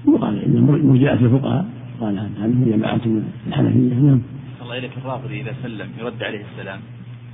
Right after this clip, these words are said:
Speaker 1: إذا كنت تعرف أنه رافض، لا، ما يستحق الهجر.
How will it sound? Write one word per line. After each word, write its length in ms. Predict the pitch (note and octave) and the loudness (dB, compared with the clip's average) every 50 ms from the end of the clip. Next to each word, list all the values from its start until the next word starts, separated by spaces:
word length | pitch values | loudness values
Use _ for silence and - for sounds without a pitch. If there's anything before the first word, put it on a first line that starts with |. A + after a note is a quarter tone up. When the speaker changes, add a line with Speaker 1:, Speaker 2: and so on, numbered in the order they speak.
| - - - | -6 0 2
Speaker 1:
إذا 80 | D3 | 4
كنت 180 | C3 A2+ B2 A2 | 6 6 6 4
تعرف 220 | D3+ C#3+ D#3+ C#3+ | 4 4 6 6
أنه 160 | C#3 C#3 C3 | 6 6 6
رافض، 340 | B2 D#3 F3+ F3 D3 G#3+ G#3+ | 6 4 4 4 4 4 4
لا، 180 | F3+ D3+ A#2 - - - - - - - - - - - D3+ | 2 2 0 -4 -6 -10 -14 -14 -16 -16 -16 -16 -4 2 4
ما 80 | D3 | 6
يستحق 480 | C#3+ C#3 E3 D#3 - - C#3 C3 - C#3 | 6 8 6 4 4 4 0 0 0 0
الهجر. 280 | A#2+ G2+ G2+ G2 - | -2 -2 -2 -4 -8